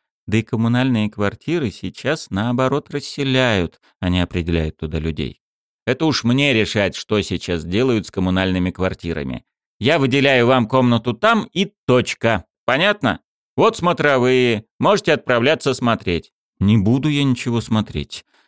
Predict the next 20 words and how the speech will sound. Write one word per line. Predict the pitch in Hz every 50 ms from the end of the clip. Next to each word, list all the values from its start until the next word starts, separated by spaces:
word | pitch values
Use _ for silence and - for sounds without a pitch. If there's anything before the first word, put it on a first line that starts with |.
| _ _ _ _ -
Вежливость | 87 82 101 120 107 87 87 85 82 78 - -
я, | 92
конечно, | - - 82 78 78 76 - - 82 82
утратил, | 82 - - 131 160 165 - 147 143 139 107
вышел | 90 92 85 - 87 82 82
из | 78 -
кабинета, | - 87 85 95 117 123 120 -
хлопнув | 92 - - 87 85 - - 92 90 82 82
дверью | 82 87 98 127 151 151 151 147 147 -
и | - _ 120 117
решив | 104 107 95 - - 135 143 127 -
во | 101 92
что | - - 104
бы | 87 78 -
то | - 85
ни | 87
стало | 82 - - 127 139 151 147 123
дозвониться | 101 95 82 85 85 85 95 113 110 - 107
до | 98 101
Шаврова. | - - 101 101 104 95 90 80 73 65 65 64 - -